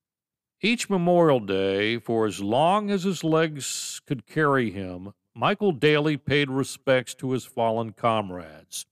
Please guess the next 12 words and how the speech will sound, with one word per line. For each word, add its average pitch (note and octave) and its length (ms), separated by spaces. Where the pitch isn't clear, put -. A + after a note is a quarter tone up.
In A2 260
twenty C#3 340
oh B2+ 220
eight, - 760
Michael A#2 360
Daly B2+ 440
learned C3 460
that B2 200
he A#2+ 200
had A#2 320
pancreatic A2+ 840
cancer. A2+ 580